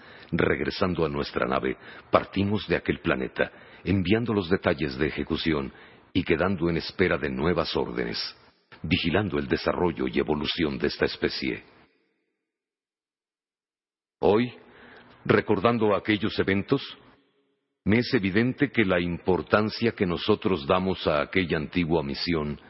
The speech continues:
empalidece al compararlo con la magnificencia del recuerdo que esta raza de seres tan primitivos le han otorgado. Estos, después de tanto tiempo, después de miles de años,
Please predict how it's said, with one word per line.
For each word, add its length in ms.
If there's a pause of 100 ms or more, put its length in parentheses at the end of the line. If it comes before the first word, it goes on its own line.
(460)
empalidece 800
al 120
compararlo 680
con 220
la 80
magnificencia 1000
del 180
recuerdo 580 (300)
que 120
esta 260
raza 340
de 140
seres 360
tan 200
primitivos 800 (180)
le 160
han 140
otorgado. 580 (1160)
Estos, 380 (800)
después 460
de 120
tanto 420
tiempo, 580 (400)
después 540
de 140
miles 680
de 160
años, 340